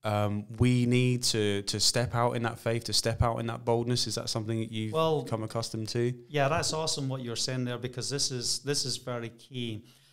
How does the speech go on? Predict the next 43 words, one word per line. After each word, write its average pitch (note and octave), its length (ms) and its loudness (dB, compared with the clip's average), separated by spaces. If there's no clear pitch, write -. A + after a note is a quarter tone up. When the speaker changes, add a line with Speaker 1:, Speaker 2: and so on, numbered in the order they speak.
Speaker 2:
What D#3 340 -2
is E3 200 2
it B2+ 220 -2
that A#2+ 180 -4
prevents B2+ 480 -4
people B2+ 340 -8
from A2 240 -12
doing A#2 240 -4
outreach? A2+ 540 -8
What D3+ 240 -2
is C#3+ 140 -2
it - 280 -10
that, C#3+ 240 -10
that B2 220 -4
prevents C3 460 -4
people C3 300 -8
from A2 240 -12
being B2 260 -2
effective? - 920 -8
Speaker 1:
Right. G2 340 0
Speaker 2:
Like, C3+ 120 -2
many G#3+ 200 2
people F#3+ 300 0
I B2 80 4
speak F3 360 2
to, C3 140 2
they, B2+ 140 2
they C3+ 180 -2
go C3+ 240 0
out C#3+ 180 0
and B2 120 -2
they B2 40 -2
get D3+ 200 -6
this B2+ 160 0
speak - 380 0
to - 80 -14
the A#2+ 120 -12
hand. A2 460 -8
Speaker 1:
Right, F#2+ 260 -2
yeah. G2 120 -4
Speaker 2:
Right? B2 380 0
Uh, B2+ 440 0
so C3+ 580 2